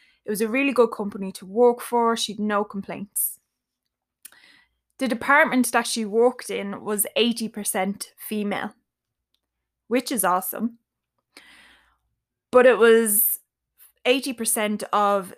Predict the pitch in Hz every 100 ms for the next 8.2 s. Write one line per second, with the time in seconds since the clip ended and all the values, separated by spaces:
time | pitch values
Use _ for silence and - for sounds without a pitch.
0 | - - 220 208 190 190 185 220 190 196
1 | 196 190 - 233 220 - 202 202 202 190
2 | 185 180 180 190 190 190 - - 190 -
3 | 208 - 175 - - - - 190 202 214
4 | 220 214 208 196 202 202 196 185 - 220
5 | 226 220 - 196 196 185 185 - 196 196
6 | - 190 180 - - - _ - 202 196
7 | 196 185 220 220 202 196 196 196 190 196
8 | -